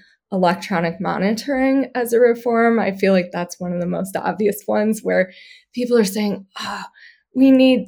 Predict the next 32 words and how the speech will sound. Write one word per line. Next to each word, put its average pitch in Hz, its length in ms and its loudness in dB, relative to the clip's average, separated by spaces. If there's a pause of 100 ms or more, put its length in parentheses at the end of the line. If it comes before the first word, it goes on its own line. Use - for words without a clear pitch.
(140)
to, 240 560 6
we 240 140 -2
really 233 280 2
need 220 240 -2
to - 140 -8
reform 202 400 -2
prisons. 233 560 0
We 185 80 -6
need 196 180 -4
to 196 140 -12
replace 220 480 -2
them 208 160 -2
with 196 160 -4
something." 196 680 -2 (220)
And 214 580 2
this 277 200 2
was 311 180 2
one 214 240 4
of 196 240 2 (380)
the 208 100 0
things 196 300 0
that 185 180 2
actually 185 400 -4
prompted 190 480 -2
our 202 160 2
book, 196 280 0 (120)
Prison 202 320 -4
by 190 140 0
Any 190 260 2
Other 185 160 0
Name, 190 500 2 (600)
was 190 580 2